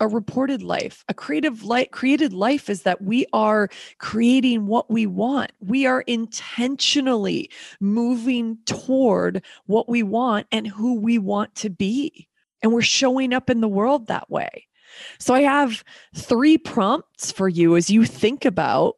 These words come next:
what if this is your best year yet, twenty twenty-one? I would ask you these three things. One, who would you have to be?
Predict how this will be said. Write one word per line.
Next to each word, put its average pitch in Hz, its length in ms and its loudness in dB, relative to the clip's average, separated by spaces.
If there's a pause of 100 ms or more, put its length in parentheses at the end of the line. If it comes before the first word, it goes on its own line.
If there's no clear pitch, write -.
what 233 220 2
if 339 140 2
this 330 240 2
is 320 180 -2
your 277 140 2
best 269 480 -4
year 254 180 0
yet, 277 380 -2 (140)
twenty 185 320 -6
twenty-one? 156 580 -6 (480)
I 208 140 4
would 233 140 4
ask - 440 -4
you 247 140 6
these 240 320 2
three 240 340 0
things. 220 640 0
One, 196 720 0 (300)
who 339 300 4
would 415 240 2
you 285 100 2
have 277 400 -6
to 226 100 -4
be? 220 720 -4